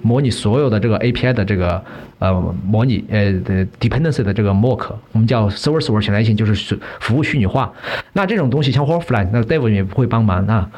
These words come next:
很多时候，呃，如果 Dev 能帮忙，那就最好；如果不能帮忙，就Q A要自己去维护这个 Horfly，然后 Horfly 里面数据的维护，这些都要自己去做。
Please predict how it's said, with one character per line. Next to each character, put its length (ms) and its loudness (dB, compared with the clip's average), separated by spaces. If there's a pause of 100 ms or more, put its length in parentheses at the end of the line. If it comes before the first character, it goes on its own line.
(220)
很 120 0
多 80 4
时 140 0
候， 360 0 (260)
呃， 220 4
如 100 2
果 80 2
Dev 180 0
能 100 2
帮 120 2
忙， 140 2
那 100 0
就 120 0
最 160 -2
好； 220 -2
如 80 4
果 60 2
不 160 -2
能 80 0
帮 120 2
忙， 120 4
就 160 4
Q 260 0
A 40 2
要 120 2
自 160 0
己 60 0
去 120 -2
维 140 0
护 160 2
这 80 2
个 60 2
Horfly， 500 0
然 160 0
后 200 0
Horfly 100 -2
里 60 2
面 120 4
数 180 0
据 100 0
的 80 2
维 140 0
护， 200 0
这 100 0
些 80 2
都 140 -2
要 80 2
自 120 -2
己 120 -2
去 120 -2
做。 300 -2